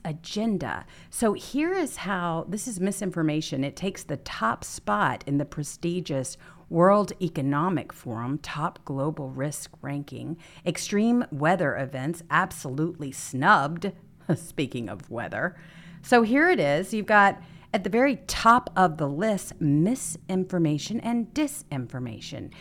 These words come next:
Extreme weather events is number two. Three is societal polarization. Four is cyber s-,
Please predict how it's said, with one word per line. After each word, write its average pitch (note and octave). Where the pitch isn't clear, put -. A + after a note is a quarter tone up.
Extreme C#3+
weather C3+
events C3+
is C3
number B2
two. F3+
Three F#3
is F3+
societal D#3
polarization. C#3
Four F3
is D#3
cyber C#3+
s-, -